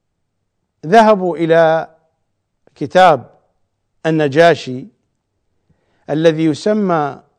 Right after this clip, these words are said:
الآن برجال النجاشي زوراً وكذباً وافتراءً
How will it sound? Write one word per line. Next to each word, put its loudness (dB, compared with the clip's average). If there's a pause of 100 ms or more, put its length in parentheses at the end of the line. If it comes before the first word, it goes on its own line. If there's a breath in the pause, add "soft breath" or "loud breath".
الآن -4
برجال -2
النجاشي -6
زوراً -4
وكذباً -2
وافتراءً -6